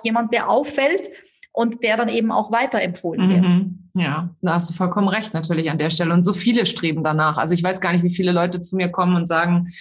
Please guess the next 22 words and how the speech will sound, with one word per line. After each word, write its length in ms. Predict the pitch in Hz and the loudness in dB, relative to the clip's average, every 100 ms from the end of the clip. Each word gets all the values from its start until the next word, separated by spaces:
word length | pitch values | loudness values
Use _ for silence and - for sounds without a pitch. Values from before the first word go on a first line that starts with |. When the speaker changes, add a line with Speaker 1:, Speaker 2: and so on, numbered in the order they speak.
| - - | -16 -4
Speaker 2:
sie 160 | 196 | 2
möchten 340 | 185 185 190 185 | 2 2 2 2
gerne 260 | 160 170 170 | 2 2 0
herausstechen 680 | 170 160 180 - 180 175 | 2 0 0 -2 -2 0
aus 160 | 151 175 | -2 -2
der 140 | 180 | -2
Masse 480 | 170 185 196 208 180 | 0 0 0 0 0
und 180 | 131 175 | 2 4
möchten 480 | 180 180 175 175 170 - | 2 0 0 2 2 0
auffallen 680 | 185 185 - 170 165 170 170 | 0 0 -2 0 0 0 0
sozusagen 560 | 170 175 170 165 170 | -2 -2 0 0 2
und 200 | 165 175 | 0 0
wie 60 | 180 | -2
du 100 | 160 | -2
es 100 | 160 | -2
schön, 260 | 185 180 165 | 2 4 4
so, 160 | 170 | 0
so 100 | 165 | -2
schön 240 | 170 190 180 | -2 0 0
eben 200 | 170 175 | 2 2
gesagt 320 | 156 170 170 | 0 -2 -2
hast, 240 | 175 - | -4 -6